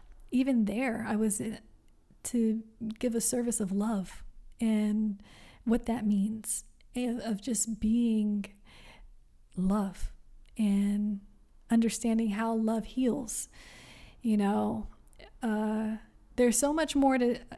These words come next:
talk about with that, but, you know, first I'm just getting it out and saying, "Hey, this is a part of my story,"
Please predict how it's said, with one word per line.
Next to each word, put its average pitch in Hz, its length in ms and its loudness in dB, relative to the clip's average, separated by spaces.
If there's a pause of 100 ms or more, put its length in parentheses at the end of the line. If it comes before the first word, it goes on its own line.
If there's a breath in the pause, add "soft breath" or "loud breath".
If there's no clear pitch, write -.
(240)
talk 277 260 0
about 233 380 0
with 254 240 -4
that, 269 420 -4
but, 240 180 0 (560)
you 262 120 4
know, 233 320 2 (180)
first 311 280 0
I'm 247 140 2
just 240 360 -2 (600)
getting 233 280 4
it 196 100 2
out 196 300 -6 (960 soft breath)
and 202 500 2
saying, 208 400 0
"Hey, 214 220 0
this 208 180 -2
is 233 120 -2
a 233 60 -2
part 226 220 4
of 214 60 0
my 208 140 -2
story," 214 680 -2